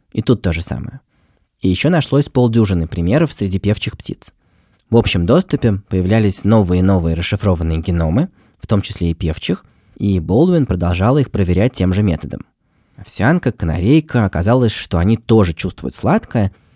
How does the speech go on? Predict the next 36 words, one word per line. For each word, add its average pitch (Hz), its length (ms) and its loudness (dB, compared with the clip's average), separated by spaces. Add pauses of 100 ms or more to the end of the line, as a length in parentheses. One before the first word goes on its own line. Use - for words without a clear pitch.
(220)
только 127 320 4
их 107 160 0
рецептор 110 480 0
немного 110 300 2
отличается 104 520 0
от 107 80 -2
рецептора 98 460 -2
колибри. 131 480 0 (400)
Если 104 260 0
вернуться 113 380 2
к - 60 -6
метафоре 90 440 -2
с - 140 -8
руками, 160 460 0 (460)
рецептор - 540 0
забирает 98 480 2
информацию 95 800 2
не 92 180 2
левой 120 340 4
рукой, 95 420 -2 (140)
а - 120 -8
правой. - 460 0 (340)
То - 80 -8
есть 101 140 -6
одна 107 340 2
и 92 60 2
та 104 160 2
же 92 80 0
задача 98 540 0 (360)
была 95 220 4
решена 120 420 2
эволюцией 120 520 2
независимо 107 640 2
и - 80 -2
немного 107 320 2
по-разному. 87 480 0